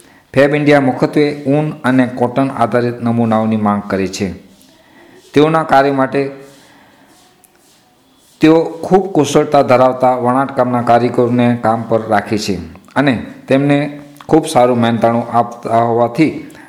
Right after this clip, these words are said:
કાર્યની ગુણવત્તા પ્રત્યે તેમનો ખૂબ કડક, મુખ-, કડક છે.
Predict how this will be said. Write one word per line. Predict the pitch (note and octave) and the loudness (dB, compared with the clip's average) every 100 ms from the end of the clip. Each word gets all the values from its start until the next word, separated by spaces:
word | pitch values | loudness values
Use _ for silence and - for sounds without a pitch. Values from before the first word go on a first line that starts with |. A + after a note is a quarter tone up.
| - | -2
કાર્યની | A#2+ B2+ C3+ C#3 | 2 4 4 2
ગુણવત્તા | A#2 B2 C3 C3+ C3+ | 2 2 2 0 -2
પ્રત્યે | B2 A#2 C3+ A#2+ | -2 -2 0 0
તેમનો | A#2 A#2+ | 0 0
ખૂબ | A2+ - B2 - - | -2 -2 -6 -6 -4
કડક, | B2+ C#3 - - - - - _ _ _ _ _ - - | 0 0 -2 -16 -20 -20 -20 _ _ _ _ _ -20 -8
મુખ-, | A#2 A2+ C#3+ C#3+ - - - | -6 0 0 0 -12 -12 0
કડક | C#3 C#3+ - | 2 2 0
છે. | - | -4